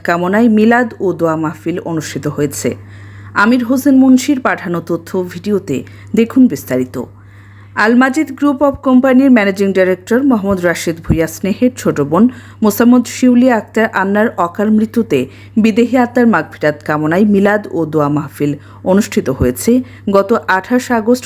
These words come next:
কুয়েত সিটির রাজবাড়ী হোটেলে। অনুষ্ঠানটি পরিচালনা করেন মোহাম্মদ রাশেদ ভুঁইয়া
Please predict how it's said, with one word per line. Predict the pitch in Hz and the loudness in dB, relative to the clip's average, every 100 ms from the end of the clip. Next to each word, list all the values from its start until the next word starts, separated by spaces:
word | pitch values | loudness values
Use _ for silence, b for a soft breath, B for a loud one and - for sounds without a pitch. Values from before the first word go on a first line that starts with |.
| - | -6
কুয়েত | 175 160 - | -4 -4 -6
সিটির | 147 147 147 | -6 -2 -2
রাজবাড়ী | 147 143 - 131 131 | -2 -4 -6 -6 -6
হোটেলে। | 113 127 113 - B B B B B B B | -6 -4 -6 -10 B B B B B B B
অনুষ্ঠানটি | 233 262 - 302 320 294 | 2 2 0 0 2 2
পরিচালনা | 277 269 277 277 277 | 0 2 2 2 0
করেন | 277 285 320 | 0 2 2
মোহাম্মদ | 226 202 175 160 | 0 0 -2 -2
রাশেদ | 151 - 143 | -2 -6 -4
ভুঁইয়া | - 135 | -4 -4